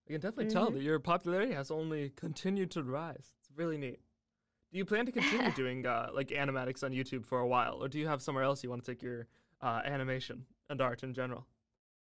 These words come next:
Speaker 2: Uh, well, uh, so basically, I'm an animation student, right? Uh, I studied
Speaker 1: Mm-hmm.
Speaker 2: animation in university, and I kinda actually, I actually just, like, finished my course, like, three days ago, <laughs> so, like,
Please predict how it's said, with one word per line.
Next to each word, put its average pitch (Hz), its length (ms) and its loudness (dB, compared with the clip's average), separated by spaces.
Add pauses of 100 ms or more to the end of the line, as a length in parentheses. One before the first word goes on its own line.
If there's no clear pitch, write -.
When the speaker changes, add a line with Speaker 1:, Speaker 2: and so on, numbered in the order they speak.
(720)
Speaker 2:
Uh, 240 840 6 (520)
well, 233 420 6
uh, 214 340 8 (120)
so - 240 2
basically, 440 560 6
I'm 233 180 8
an 254 80 6
animation 196 640 6
student, - 840 -6 (600)
right? 214 440 4 (200)
Uh, 202 280 8
I 214 100 10
studied 214 320 2
Speaker 1:
Mm-hmm. - 40 6
Speaker 2:
animation 190 420 6
in 185 120 2
university, 180 800 0 (500)
and 208 200 6
I 185 80 10
kinda 294 220 8 (100)
actually, - 440 8
I 202 120 12
actually 285 380 10
just, 196 300 2
like, - 180 2
finished 196 300 0
my 180 120 4
course, - 340 0
like, - 160 -2 (440)
three 214 200 6
days 185 240 8
ago, 208 380 0
<laughs> - 40 -20
so, - 260 2
like, - 320 2